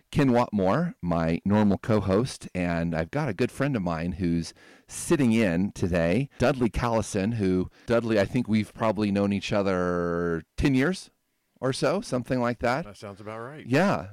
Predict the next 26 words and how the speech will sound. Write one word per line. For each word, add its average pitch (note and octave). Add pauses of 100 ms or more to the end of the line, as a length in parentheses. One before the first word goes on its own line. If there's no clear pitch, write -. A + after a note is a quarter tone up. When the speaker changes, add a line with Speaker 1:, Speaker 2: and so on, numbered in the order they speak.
(160)
Speaker 1:
and G#2+
so G#2+
you're A2+
here A#2
also A#2
locally, A#2+
and F#2 (300)
I'm G#2
glad C#3
you're D3+
here C3
for B2+
a G#2
number C3+
of A2
reasons, G#2+
one C3
being A2 (400)
you're B2+
actually C#3
the A2
first -
person B2
to G#2
be G#2+
interviewed A2+